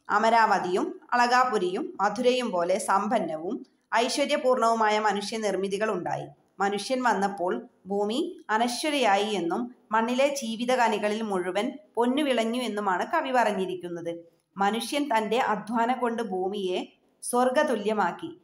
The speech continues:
മനുഷ്യൻ ഭൂമിയിൽ നിർമ്മിച്ചതെല്ലാം അവൻ്റെ ഭാവനയും കഴിവും കൊണ്ടാണ്. എല്ലാ ഐശ്വര്യങ്ങളും ഭൂമിയിൽ ഉണ്ടായത് മനുഷ്യൻ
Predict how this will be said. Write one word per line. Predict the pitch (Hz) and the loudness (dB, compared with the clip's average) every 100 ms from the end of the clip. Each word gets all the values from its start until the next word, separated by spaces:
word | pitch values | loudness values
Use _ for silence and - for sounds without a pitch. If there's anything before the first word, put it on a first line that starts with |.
| _ 190 | _ -4
മനുഷ്യൻ | 208 214 269 262 | -2 -2 -4 -2
ഭൂമിയിൽ | 214 208 220 247 | -2 -2 -2 -4
നിർമ്മിച്ചതെല്ലാം | 214 208 208 220 202 185 185 233 - - - | -4 -4 -6 -4 -2 0 2 2 0 -10 -4
അവൻ്റെ | 196 220 240 196 | -2 0 -2 0
ഭാവനയും | 190 190 202 214 185 196 285 - | 2 2 2 0 0 -2 -4 -2
കഴിവും | 185 185 208 311 | -2 -2 -4 -2
കൊണ്ടാണ്. | 302 240 190 170 - _ _ 190 | 0 2 0 -2 -8 _ _ -6
എല്ലാ | 208 262 233 | 0 2 2
ഐശ്വര്യങ്ങളും | 185 185 262 254 220 180 196 254 | 0 -2 -2 0 0 0 0 -2
ഭൂമിയിൽ | 202 202 233 226 | -4 -4 -4 -4
ഉണ്ടായത് | 190 196 208 175 185 262 - _ 190 | -2 0 2 0 -4 -6 -10 _ -2
മനുഷ്യൻ | 196 202 - | -2 -2 0